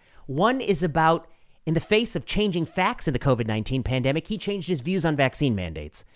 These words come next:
And the second is about when we prescribe drugs or take part in therapies or strategies that we don't know there's a benefit, we should be more cognizant about potential harms down the road. So Doctor Fineves, thanks so much for joining us.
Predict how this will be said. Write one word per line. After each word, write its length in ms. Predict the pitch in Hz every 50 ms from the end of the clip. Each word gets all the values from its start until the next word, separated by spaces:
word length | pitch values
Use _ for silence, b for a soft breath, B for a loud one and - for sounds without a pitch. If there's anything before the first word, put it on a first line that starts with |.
| B B B B B
And 160 | - 175 180
the 60 | 185
second 500 | - - - 277 294 311 - 320 254 180
is 140 | 160 139 113
about 420 | 139 113 123 113 110 110 117 - b b b b b
when 160 | 135 156 170
we 100 | 175 202
prescribe 600 | 185 - 196 180 - - - 226 247 294 277 170
drugs 500 | 110 117 131 143 147 156 160 170 143 120
or 280 | 120 117 113 110 107 b b b b b b b b b - - - -
take 260 | - 196 190 190 -
part 220 | - 185 185 202
in 160 | 190 165 139 123
therapies 520 | - 147 151 165 170 - 175 180 170 131
or 60 | 135
strategies 640 | 117 - - 147 143 139 143 151 127 147 151 135 104
that 100 | 135 120
we 120 | 127 123
don't 260 | 101 147 170 220 247
know 160 | 208 208 202
there's 220 | 180 165 156 139 -
a 60 | 127
benefit, 640 | 101 131 135 151 175 - - 120 104 104 - b b b b b b b b b -
we 120 | 135 180 180
should 220 | - - 294 247
be 80 | 277 254
more 180 | 226 214 208
cognizant 600 | - - - 208 226 240 226 240 196 202 214 202
about 280 | 190 165 170 160 156 -
potential 460 | 147 - - - 156 147 - 151 135
harms 320 | 120 123 117 117 117 95
down 200 | 92 113 107 104
the 100 | 101 104
road. 320 | 92 107 101 92 90 85 B B B B
So 120 | - 147
Doctor 240 | 135 175 196 190 233
Fineves, 300 | 220 - 185 170 160 143
thanks 240 | - - 175 180 -
so 100 | - 208
much 160 | 180 180 -
for 120 | - 156 143
joining 340 | 117 139 131 123 120 113
us. 220 | 117 139 165 -